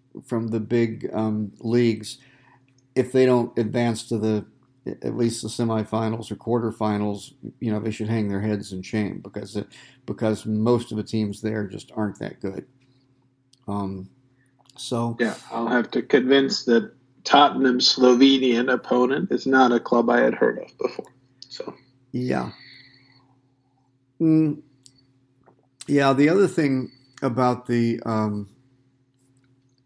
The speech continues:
Speaker 1: Europa League, though, I guess we should note, is they've actually got a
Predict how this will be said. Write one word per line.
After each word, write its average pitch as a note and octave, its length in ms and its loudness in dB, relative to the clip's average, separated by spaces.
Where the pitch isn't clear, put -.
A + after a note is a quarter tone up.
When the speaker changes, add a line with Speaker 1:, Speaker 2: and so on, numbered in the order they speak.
Speaker 1:
Europa A#2+ 500 -2
League, A2 380 -4
though, A2 300 -4
I B2 100 -6
guess - 360 -8
we - 120 -6
should - 340 -8
note, A2+ 460 -6
is A2 420 -4
they've A#2+ 220 -2
actually D3 440 -6
got A2+ 400 -6
a G#2+ 320 -2